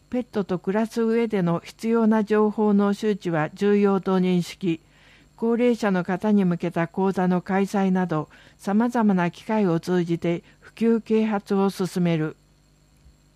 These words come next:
日本維新の会新宿区議団、古畑正則。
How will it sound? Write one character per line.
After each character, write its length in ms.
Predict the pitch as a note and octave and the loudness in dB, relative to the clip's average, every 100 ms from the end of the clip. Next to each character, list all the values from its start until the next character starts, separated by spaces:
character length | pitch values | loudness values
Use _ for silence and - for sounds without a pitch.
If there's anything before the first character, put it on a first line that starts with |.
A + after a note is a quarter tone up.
| _ _ _ _ _ _ _ _ _ - | _ _ _ _ _ _ _ _ _ -2
日 180 | G3 - - | -2 -2 -2
本 220 | B3 G3+ - | 2 2 0
維 80 | |
新 240 | A3 A3+ G3 | -2 0 0
の 140 | E3+ | 0
会 340 | - F#3 D3+ D3+ | -2 -2 -4 -6
新 320 | - G#3+ A3+ | -8 -2 0
宿 260 | A3 A3+ A3+ | 0 -4 -6
区 160 | G#3 G#3 | 0 2
議 140 | G#3+ | 4
団、 280 | F#3+ D#3 D#3+ - _ _ _ _ | 2 -2 -6 -16 _ _ _ _
古 260 | - G#3 B3 | -6 -2 -2
畑 300 | A#3 A3 F3 | -2 -2 0
正 300 | E3 E3+ G3 | 0 0 0
則。 320 | E3+ D3 D#3 | 0 -4 -8